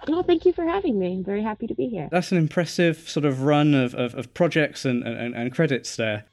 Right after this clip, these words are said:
Speaker 1: Oh, thank you so much. Yeah, actually, when you listed that off, I was like, "Wow, I have been quite busy."
Speaker 2: You write about so many, uh, aspects of, of films. You do a lot of writing, uh, around cinema. What areas are you sort of most personally, uh, passionate about covering?
Speaker 1: I think for me, like,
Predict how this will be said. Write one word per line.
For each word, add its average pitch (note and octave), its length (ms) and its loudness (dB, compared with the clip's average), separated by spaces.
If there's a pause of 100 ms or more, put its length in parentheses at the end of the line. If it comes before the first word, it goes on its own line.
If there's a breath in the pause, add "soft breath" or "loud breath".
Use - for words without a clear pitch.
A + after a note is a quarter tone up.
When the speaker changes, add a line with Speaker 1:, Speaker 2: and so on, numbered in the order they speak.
(160)
Speaker 1:
Oh, D4 140 2
thank C#4 180 -2
you C#4 80 0
so C4 140 -4
much. C4 400 -4
Yeah, A3+ 320 4
actually, B3+ 320 0
when A3+ 100 4
you A3 80 4
listed A#3 280 0
that G3+ 160 4
off, G3+ 180 0
I F3+ 60 2
was F3+ 120 2
like, G#3 140 -4
"Wow, A#3+ 160 2
I F#3+ 60 4
have A#3 120 2
been A#3 120 -2
quite A#3+ 160 0
busy." A#3+ 360 2 (160)
Speaker 2:
You D3 160 0
write D#3+ 220 4
about C3 240 0
so D3+ 240 2
many, B2+ 480 2
uh, A#2 300 -2
aspects C3 500 -6
of, A2+ 200 -6
of A#2+ 120 -8
films. C3 220 0
You B2+ 100 2
do B2 160 0
a A#2+ 40 2
lot B2 120 0
of A2+ 140 -2
writing, A2 460 -2
uh, G#2+ 180 -6
around A#2+ 320 -2
cinema. A2+ 400 -2
What - 160 0
areas F#3+ 400 2
are C#3+ 80 4
you C3 480 2
sort A#2+ 100 -6
of B2 80 0
most B2+ 240 -2
personally, A2 720 0
uh, G#2 120 -6
passionate B2 400 -6
about G#2+ 200 -8
covering? A2 520 -8
Speaker 1:
I D#4+ 120 2
think A#4+ 240 -2
for F#4+ 160 4
me, C#4 280 4
like, G3 180 4